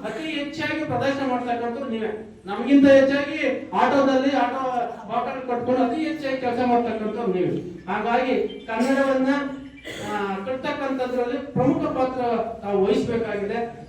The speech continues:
ಇವತ್ತು ನಮ್ಮೆಲ್ಲ ಪದಾಧಿಕಾರಿಗಳು ಇವತ್ತು ಆಟೋ ಘಟಕ ಏನು ಪ್ರಾರಂಭ ಮಾಡಿದ್ದಾರೆ,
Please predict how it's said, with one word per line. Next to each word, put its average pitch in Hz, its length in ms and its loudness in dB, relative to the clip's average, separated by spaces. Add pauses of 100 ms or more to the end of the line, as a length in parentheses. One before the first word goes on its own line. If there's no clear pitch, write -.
ಇವತ್ತು 214 240 -4
ನಮ್ಮೆಲ್ಲ 208 320 -6
ಪದಾಧಿಕಾರಿಗಳು 214 600 -4
ಇವತ್ತು 196 220 4
ಆಟೋ 214 280 0
ಘಟಕ 214 240 -2
ಏನು 196 260 0
ಪ್ರಾರಂಭ 226 420 0
ಮಾಡಿದ್ದಾರೆ, 196 640 -2